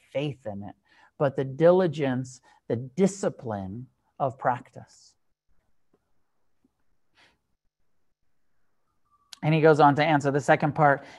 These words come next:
He says, "Doing what is proper, dutiful, one with an, with an ini-, with initiative finds wealth." So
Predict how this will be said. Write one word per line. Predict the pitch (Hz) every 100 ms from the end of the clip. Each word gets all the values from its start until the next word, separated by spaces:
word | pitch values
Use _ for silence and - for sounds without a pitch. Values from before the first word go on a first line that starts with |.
| -
He |
says, | 170 185 147
"Doing | 135 208 262 240
what | 202 175
is | 151
proper, | - - - 190 208 220 214 220 220 - _ 151
dutiful, | 135 202 214 190 - 143 123 127 185 - _ _ _ _ -
one | 165 202 196
with | 180 -
an, | 170 156 170 - _ -
with | 175 170
an | 175 151
ini-, | 156 196 247
with | 175 170
initiative | 160 165 226 214 165 131 -
finds | 160 147 139
wealth." | 139 127 95 _ _ _ _ _ _ _ _ _ _ _ _
So | - 185 180 160 -